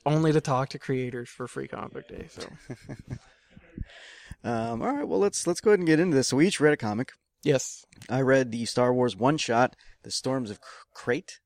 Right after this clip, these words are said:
Speaker 1: Crate, I think that
Speaker 2: I
Speaker 1: is.
Speaker 2: think it's, uh, that's,
Speaker 1: I, I don't know, Star
Speaker 2: I
Speaker 1: Wars
Speaker 2: assume.
Speaker 1: talk, so it could
Speaker 2: Spelled
Speaker 1: be anything.
Speaker 2: C R A I T, but I, I assume it's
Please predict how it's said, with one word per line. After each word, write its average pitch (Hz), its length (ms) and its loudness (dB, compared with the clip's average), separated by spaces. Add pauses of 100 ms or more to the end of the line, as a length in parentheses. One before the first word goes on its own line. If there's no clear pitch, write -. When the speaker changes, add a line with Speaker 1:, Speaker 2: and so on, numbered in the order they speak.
(140)
Speaker 1:
Crate, - 260 -2
I 127 80 -8
think 214 180 -4
that 127 140 2
Speaker 2:
I - 20 0
Speaker 1:
is. - 80 -4
Speaker 2:
think 113 160 -4
it's, - 160 -18
uh, - 100 -14 (640)
that's, - 320 -6
Speaker 1:
I, 127 40 -8
I - 40 -8
don't 120 180 -10
know, 127 60 -6
Star 135 240 -2
Speaker 2:
I 135 80 0
Speaker 1:
Wars 113 160 0
Speaker 2:
assume. 135 140 0
Speaker 1:
talk, 120 200 -2
so 135 120 -2
it 127 80 -6
could 139 100 -8
Speaker 2:
Spelled 143 100 6
Speaker 1:
be 127 60 2
anything. 131 160 2
Speaker 2:
C 151 60 6
R 139 200 6
A 135 200 4
I 127 80 2
T, 131 260 0
but 113 160 -2
I, 110 260 -4
I 92 120 -6
assume 95 260 -8
it's - 180 -10